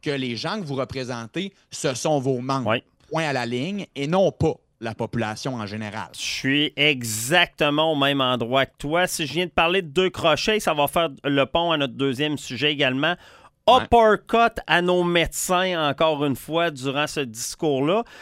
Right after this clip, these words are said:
Speaker 2: Et là, la fameuse étude du H E C que tu nous parlais sur le travail des médecins a été publiée lundi. Donc, parle-nous de cette étude-là aussi, de cet uppercut du gouvernement.
Speaker 1: Ben, c'est ça. On a parlé, tu sais, les priorités du gouvernement, on en a assez parlé. Quand je parlais de la laïcité, c'était le côté identitaire.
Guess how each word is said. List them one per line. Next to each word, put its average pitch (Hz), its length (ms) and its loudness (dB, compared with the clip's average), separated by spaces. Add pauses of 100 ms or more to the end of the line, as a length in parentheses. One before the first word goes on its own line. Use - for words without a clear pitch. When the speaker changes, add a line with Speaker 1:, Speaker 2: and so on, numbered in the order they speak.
(120)
Speaker 2:
Et 143 140 2
là, 208 140 4
la 220 140 4
fameuse 175 400 2
étude 185 320 0
du 139 140 -6
H 165 340 2
E 139 60 2
C 214 240 -6
que 180 100 -6
tu - 160 -6
nous 143 180 0
parlais 139 380 0
sur 147 140 -6
le 131 100 0
travail 131 320 0
des 151 100 -2
médecins 131 360 -2 (340)
a 226 140 6
été 202 280 0
publiée 143 680 0
lundi. 165 800 2
Donc, 156 240 0
parle-nous 349 300 0
de - 60 -14
cette 139 160 -2
étude-là 139 380 -2
aussi, 185 280 -2
de 147 100 0
cet 131 260 -4
uppercut 156 420 -2
du 120 120 -10
gouvernement. 110 400 -4 (680)
Speaker 1:
Ben, 135 120 -2
c'est 175 180 -2
ça. 180 420 2
On 120 200 -4
a 117 60 -6
parlé, 135 560 -4
tu 143 120 -12
sais, 139 60 -8
les 127 100 -8
priorités 127 420 -4
du 143 100 -12
gouvernement, 123 380 -2
on 147 60 -6
en 113 160 -4
a 110 60 -6
assez 110 240 -8
parlé. 131 480 -4
Quand 139 120 -4
je 107 80 -14
parlais 120 200 -4
de - 20 -4
la 117 80 -4
laïcité, 110 460 -8
c'était 110 160 -8
le 104 40 -8
côté 107 300 -10
identitaire. 104 720 -4